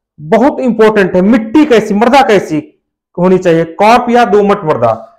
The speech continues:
ये किस मृदा में, किस मिट्टी में अधिक जो है जन्मता है,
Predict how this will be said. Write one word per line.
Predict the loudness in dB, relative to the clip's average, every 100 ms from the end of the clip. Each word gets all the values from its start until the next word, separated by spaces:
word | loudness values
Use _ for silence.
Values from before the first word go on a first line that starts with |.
| _
ये | -4 -4
किस | -4 -2 0 0
मृदा | -2 -2 -2 -2
में, | -4 -8
किस | -8 -6
मिट्टी | -4 -4 -4 -8 -6
में | -6 -6
अधिक | -6 -6 -8 -10 _
जो | -4 -2
है | -2
जन्मता | -4 -6 0 0
है, | 2